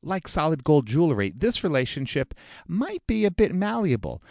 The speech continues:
because over time you adapt and you learn and you figure things out together. Ultimately, a solid gold relationship is the most valuable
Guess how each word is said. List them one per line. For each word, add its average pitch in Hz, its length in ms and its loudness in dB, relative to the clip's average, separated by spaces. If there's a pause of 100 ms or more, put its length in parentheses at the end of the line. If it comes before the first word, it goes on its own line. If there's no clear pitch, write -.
(200)
because 175 360 2 (120)
over 208 240 0
time 156 400 -4
you 202 160 -2
adapt - 680 -8
and 135 160 0
you 156 120 2
learn 160 420 2
and 110 180 -2
you 151 200 -2
figure 170 340 0
things 165 300 -2
out 135 200 -4
together. 156 540 -4 (760)
Ultimately, 101 840 2 (420)
a - 120 -10
solid 208 480 -4
gold 123 180 2
relationship 117 720 -4
is 120 160 -4
the 113 100 0
most 127 440 2
valuable 82 520 -12